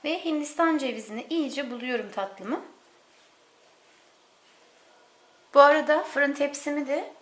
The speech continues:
tereyağıyla güzelce yağladım. Önce şöyle ortadan bir kesiyorum. Tatlımı bir parmak kalınlığında kesiyorum.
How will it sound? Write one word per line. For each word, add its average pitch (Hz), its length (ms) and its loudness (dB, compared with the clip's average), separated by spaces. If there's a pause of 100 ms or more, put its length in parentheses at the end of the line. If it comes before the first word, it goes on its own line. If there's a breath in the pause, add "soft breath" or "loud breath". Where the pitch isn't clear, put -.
(140)
tereyağıyla 269 560 2
güzelce 247 520 -4
yağladım. 220 580 -2 (680 loud breath)
Önce 233 200 -8
şöyle - 340 -8
ortadan 233 600 -4
bir 226 140 -14
kesiyorum. 208 800 -12 (1900 soft breath)
Tatlımı 330 500 0
bir 453 160 6
parmak 302 460 6
kalınlığında 220 720 -2
kesiyorum. 240 680 -6